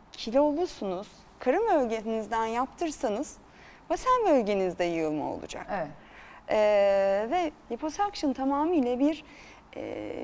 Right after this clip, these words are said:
Speaker 1: vücut yapısını düzene sokma, e, operasyonudur.
Speaker 2: Hı hı.
Speaker 1: Mesela incesinizdir, ideal kilonuzdasınız ve kesinlikle ideal kiloda yapılmalı.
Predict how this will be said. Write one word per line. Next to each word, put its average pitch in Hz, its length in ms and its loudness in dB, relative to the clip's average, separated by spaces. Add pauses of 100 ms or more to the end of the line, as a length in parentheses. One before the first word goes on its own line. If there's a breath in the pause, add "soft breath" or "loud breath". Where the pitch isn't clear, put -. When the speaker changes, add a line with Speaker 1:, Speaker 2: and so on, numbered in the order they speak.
(100)
Speaker 1:
vücut 285 420 0
yapısını 233 960 0
düzene 294 380 2
sokma, 294 680 2 (640)
e, 180 460 -2
operasyonudur. 180 840 -4
Speaker 2:
Hı 196 80 -10
hı. 190 40 -8 (400 loud breath)
Speaker 1:
Mesela 269 280 -4
incesinizdir, 285 920 0
ideal 262 400 2
kilonuzdasınız 190 840 -4
ve 233 80 -2
kesinlikle 233 520 -6
ideal 220 280 -4
kiloda 185 300 -8
yapılmalı. 165 500 -8